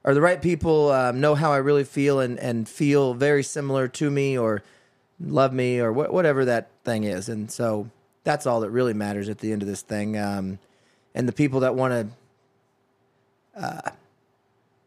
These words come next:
they didn't matter before anyways, 'cause they were not listening.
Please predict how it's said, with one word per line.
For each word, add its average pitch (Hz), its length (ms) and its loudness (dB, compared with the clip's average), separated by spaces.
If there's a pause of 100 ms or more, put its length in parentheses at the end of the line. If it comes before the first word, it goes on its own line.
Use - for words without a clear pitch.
(120)
they 135 100 0
didn't 123 200 0
matter 113 240 -2
before 107 380 -6
anyways, 104 500 -8 (320)
'cause 113 280 -10 (600)
they 117 140 0
were 107 280 -2 (680)
not 117 260 -2
listening. 143 420 -8